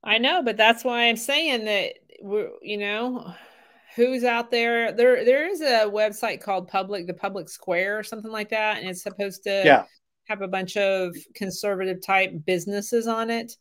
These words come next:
Speaker 1: Uh, but man, I would really like to see our side get a, a little bit more organized when it comes
Speaker 2: Yes.
Speaker 1: to, um, social media platforms.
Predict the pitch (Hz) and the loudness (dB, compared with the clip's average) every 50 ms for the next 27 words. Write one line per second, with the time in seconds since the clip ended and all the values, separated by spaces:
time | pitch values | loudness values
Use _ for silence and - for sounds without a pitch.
0 | _ _ _ _ _ _ _ _ _ - 196 185 185 185 180 180 165 180 - - | _ _ _ _ _ _ _ _ _ -4 -2 0 2 2 0 0 0 -2 -2 -2
1 | 175 180 196 220 240 247 233 208 180 180 190 190 185 165 170 180 196 202 202 202 | 0 0 2 4 4 4 4 4 2 2 2 0 0 -2 -2 0 0 0 0 0
2 | 196 185 185 175 170 175 180 160 - - - 185 175 170 170 165 165 165 165 165 | 0 2 2 0 0 -2 -6 -10 -10 -6 -4 -2 -2 0 0 0 0 -2 -4 -6
3 | 156 - 175 170 170 170 170 165 180 175 - 170 170 165 165 156 - - _ - | -8 -6 -2 -2 0 0 -2 -2 -6 -8 -4 -2 -2 0 0 -2 -6 -8 _ -12
4 | - 151 147 147 139 - - 131 175 170 165 175 180 185 185 175 180 165 - 170 | -8 -6 -6 -4 -6 -4 -4 -6 -6 -4 -2 -2 -2 -2 0 0 0 0 0 -2
5 | 170 170 160 - - 135 160 165 160 175 175 185 185 185 185 185 185 180 185 - | -4 -4 -4 -4 -4 -2 -2 -2 -2 -2 -2 -2 -2 -2 -2 -2 -4 -6 -8 -8
6 | 170 165 151 - - - - 185 180 170 170 160 - - 185 - - 180 175 170 | -8 -8 -8 -10 -12 -10 -8 -6 -6 -4 -6 -8 -8 -8 -8 -4 -2 -2 0 0
7 | 170 170 170 170 170 165 160 _ _ _ _ _ _ _ _ _ - 147 160 165 | 0 0 0 -2 -2 -4 -6 _ _ _ _ _ _ _ _ _ -12 -8 -6 -4
8 | 165 165 165 160 160 151 156 170 175 180 175 _ _ _ _ _ _ _ _ - | -4 -4 -2 -4 -4 -4 -6 -8 -10 -12 -14 _ _ _ _ _ _ _ _ -16
9 | - - - 185 180 175 - 165 156 165 180 208 220 214 233 226 226 220 220 214 | -8 0 2 2 2 2 0 -6 -6 -4 -4 -4 -2 0 2 4 4 6 6 4
10 | 214 214 208 208 208 196 - - - 226 214 202 - - - 208 202 202 202 202 | 4 2 2 2 0 -2 -4 -6 -4 -2 -2 -2 -2 -4 -8 -8 -8 -6 -6 -6
11 | 202 202 202 196 196 196 185 - - | -6 -6 -6 -6 -8 -10 -10 -12 -14